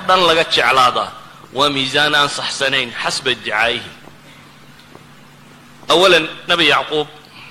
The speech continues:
waxay ku eedaynayaan inuu Yuusuf iyo walaalkii ka jecel yahay. Horta jacaylku qalbiga dega, Ilaahay baa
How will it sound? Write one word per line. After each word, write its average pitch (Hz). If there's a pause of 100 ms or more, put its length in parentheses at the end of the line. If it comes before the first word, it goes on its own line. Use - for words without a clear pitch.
(1160)
waxay 165
ku -
eedaynayaan 147 (1200)
inuu 160
Yuusuf 147
iyo 147
walaalkii 135
ka 127
jecel 107
yahay. 80 (520)
Horta -
jacaylku 175 (220)
qalbiga 127
dega, 120 (800)
Ilaahay 165
baa 123